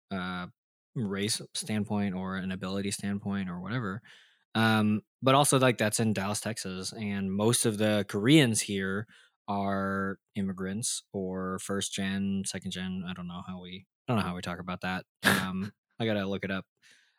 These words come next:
Speaker 1: Uh, but yeah, so it's like, it's just like, there's not a lot of, like, deep rooted history in
Speaker 2: Mm-hmm.
Speaker 1: Texas with Asian Americans, um, in large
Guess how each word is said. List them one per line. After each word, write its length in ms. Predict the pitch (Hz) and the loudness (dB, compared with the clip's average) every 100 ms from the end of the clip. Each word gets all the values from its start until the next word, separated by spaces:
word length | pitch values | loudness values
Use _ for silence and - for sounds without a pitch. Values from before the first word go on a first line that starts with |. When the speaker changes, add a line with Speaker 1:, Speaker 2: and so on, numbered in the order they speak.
| - | 2
Speaker 1:
Uh, 420 | 127 135 135 131 | 8 10 10 10
but 140 | 123 147 | 8 10
yeah, 200 | 196 123 | 10 10
so 220 | - 151 | 10 10
it's 100 | 143 | 10
like, 200 | 160 143 | 8 8
it's 160 | 165 151 | 4 4
just 140 | 170 | 6
like, 160 | 175 147 | 6 8
there's 180 | 151 151 | 8 10
not 160 | 180 | 10
a 60 | 170 | 10
lot 240 | 127 123 | 10 10
of, 80 | 127 | 8
like, 200 | 117 104 101 - - | 6 4 -4 -14 2
deep 300 | 110 113 - _ _ - | 6 6 4 _ _ -8
rooted 420 | 110 110 104 101 | 4 6 6 6
history 760 | - 101 - 117 123 123 135 - _ - | 4 2 4 4 4 4 0 -6 _ 2
in 140 | 127 | 6
Speaker 2:
Mm-hmm. 60 | 123 | 8
Speaker 1:
Texas 560 | 185 165 143 127 127 - | 8 6 6 6 6 2
with 280 | 110 104 95 | 4 4 4
Asian 240 | 95 92 | 2 2
Americans, 600 | 90 87 92 110 127 - - - _ _ | 0 -2 -2 0 0 -4 -10 -20 _ _
um, 540 | 101 98 95 92 87 104 - | 0 2 2 2 -2 -6 0
in 260 | 120 117 110 | 4 6 6
large 720 | 101 104 107 110 104 98 - | 4 4 6 6 4 0 -4